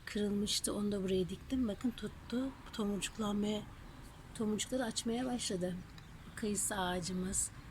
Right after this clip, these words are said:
Bunları da yiyip <laughs> dibine sokmuştum. Onlar da çok güzel oldular. İnşallah bir arsamız olursa oraya dikmeyi düşünüyorum. Burası sardunyalarımız. Şu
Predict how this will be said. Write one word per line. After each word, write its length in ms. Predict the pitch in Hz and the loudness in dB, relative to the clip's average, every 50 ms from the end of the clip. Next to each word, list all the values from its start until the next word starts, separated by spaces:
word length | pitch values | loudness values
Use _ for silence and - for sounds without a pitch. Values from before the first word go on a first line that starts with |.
| - - - - | -12 -10 -4 2
Bunları 300 | 214 208 202 196 196 185 | 4 4 4 4 4 2
da 60 | 185 196 | 2 2
yiyip 240 | 196 196 208 220 - 190 165 - - - - - - | 2 2 2 2 2 2 2 2 0 -4 -8 -10 -10
<laughs> 400 | - - - - - - - - | -12 -12 -10 -10 -12 -10 -8 -4
dibine 260 | 214 190 208 202 208 | -2 0 2 2 2
sokmuştum. 680 | 202 - 202 190 185 - 202 185 180 165 - - 214 220 208 202 | 0 0 0 -2 -2 -2 -4 -4 -4 -4 -4 -4 -4 -2 0 0
Onlar 240 | 202 202 196 190 180 | 2 2 2 2 0
da 60 | 196 | 0
çok 260 | - - 190 185 - - | -2 -2 -4 -4 -4 0
güzel 240 | 180 170 202 185 | 0 2 4 4
oldular. 720 | 214 190 202 196 175 185 196 196 208 202 - - - - - - - - - - | 4 4 4 4 2 2 2 2 0 0 0 -2 -2 -2 -4 -4 -4 -4 -4 -2
İnşallah 380 | - - 220 202 196 190 190 196 - - - | -2 0 2 2 4 2 2 2 0 0 0
bir 100 | 208 196 | 2 2
arsamız 460 | 190 196 196 - - 214 208 190 202 | 2 2 2 2 2 2 2 2 2
olursa 360 | 214 220 269 254 - - 277 | 4 4 4 4 4 4 2
oraya 260 | 269 208 208 202 185 | 2 4 2 2 2
dikmeyi 380 | 185 - - - 208 220 214 185 | 0 -2 0 4 4 4 4 4
düşünüyorum. 500 | 185 - - - 208 202 208 208 214 156 - - - - - - - - - - - - - - - - - - - - - - - - - - - - - - - - - - - - - - - - | 2 0 2 4 4 6 6 6 4 4 0 -6 -10 -10 -10 -12 -12 -12 -12 -10 -10 -10 -10 -10 -10 -10 -10 -10 -10 -10 -10 -10 -10 -10 -10 -10 -10 -10 -10 -10 -12 -12 -12 -10 -12 -12 -12 -12 -8 -4
Burası 340 | 196 190 190 185 - - - | -2 0 2 2 2 0 0
sardunyalarımız. 1300 | - - 220 196 180 175 165 170 180 180 180 170 165 160 165 160 165 165 170 170 175 175 202 220 - - - | 0 2 4 4 4 4 4 4 4 4 4 4 2 0 0 0 0 2 2 2 2 0 0 0 0 0 0
Şu 340 | - - - - 226 214 | 0 0 0 0 0 0